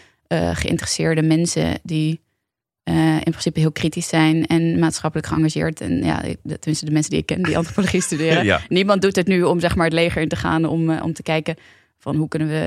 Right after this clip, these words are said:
Speaker 2: Maar
Speaker 1: dit
Speaker 2: is het dan
Speaker 1: volk
Speaker 2: nu
Speaker 1: best-
Speaker 2: ook heel belangrijk, en nu we zo in deze tijd leven met alle culture-, met, met culturele, ik bedoel, er verandert cultureel heel veel.
Speaker 1: Mhm.
Speaker 2: Toch ook in Nederland
Speaker 1: Ja.
Speaker 2: nu. Dus dan is het heel goed dat de antropolo-, ik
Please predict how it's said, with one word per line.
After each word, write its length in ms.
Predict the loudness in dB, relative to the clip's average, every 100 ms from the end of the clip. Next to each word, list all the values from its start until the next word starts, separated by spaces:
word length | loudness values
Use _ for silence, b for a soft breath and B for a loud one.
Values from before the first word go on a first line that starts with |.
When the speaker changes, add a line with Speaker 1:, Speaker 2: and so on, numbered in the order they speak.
| -4 0
Speaker 2:
Maar 100 | 0
Speaker 1:
dit 60 |
Speaker 2:
is 60 | 2
het 80 | 2
dan 100 | 4
Speaker 1:
volk 120 | 4
Speaker 2:
nu 60 | 4
Speaker 1:
best- 80 |
Speaker 2:
ook 100 | 2
heel 260 | 2 0 2
belangrijk, 520 | 2 2 2 0 0
en 160 | 0 0
nu 200 | 2 2
we 120 | 0
zo 220 | 2 2
in 80 | 4
deze 220 | 2 2
tijd 300 | 2 2 2
leven 360 | 2 0 0 -2
met 180 | -2 -2
alle 240 | 0 0
culture-, 440 | 0 0 0 0
met, 260 | 2 0 0
met 280 | -2 -2 -8 _ _ _ _ _ _ -6
culturele, 500 | -2 0 4 4 4 0
ik 160 | -6 -2
bedoel, 340 | 0 2 0 -6 -14 -16 -16 -20 -10 -2
er 80 |
verandert 360 | 2 4 6 4
cultureel 480 | 4 4 6 6 8
heel 180 | 6 6
veel. 300 | 2 0 2
Speaker 1:
Mhm. 240 | 4 4 2 -2
Speaker 2:
Toch 220 | -4 0
ook 120 | 0
in 60 | 2
Nederland 500 | 4 4 0 -2 0
Speaker 1:
Ja. 180 | 2 4
Speaker 2:
nu. 220 | 2 0
Dus 320 | 0 0 0 -8 _ _ _ _
dan 360 | 0 2 0 -4 _
is 140 | -8 -2
het 80 |
heel 100 | 0
goed 380 | 2 2 0 -2
dat 140 | -8 -8
de 60 |
antropolo-, 420 | -8 -10 -8 -8 -8 _
ik 80 | -20